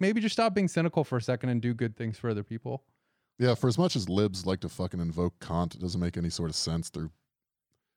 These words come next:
Speaker 2: as a, as a, a, a coherent worldview.
Speaker 1: It doesn't. I, and, and
Speaker 2: Perpetual cynicism.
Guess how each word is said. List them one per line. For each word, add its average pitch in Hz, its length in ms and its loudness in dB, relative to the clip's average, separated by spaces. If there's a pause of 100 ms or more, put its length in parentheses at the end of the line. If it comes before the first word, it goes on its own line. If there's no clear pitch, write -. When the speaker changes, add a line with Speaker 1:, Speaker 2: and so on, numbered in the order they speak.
(120)
Speaker 2:
as 110 140 0
a, 110 40 6 (160)
as 110 140 4
a, 101 220 6
a, 92 480 2
a 85 80 -8
coherent 98 640 0
worldview. 85 600 -2 (460)
Speaker 1:
It 185 80 -6
doesn't. 190 360 2 (120)
I, 165 80 0
and, 180 440 0
and 185 160 2
Speaker 2:
Perpetual 160 640 4
cynicism. 90 840 0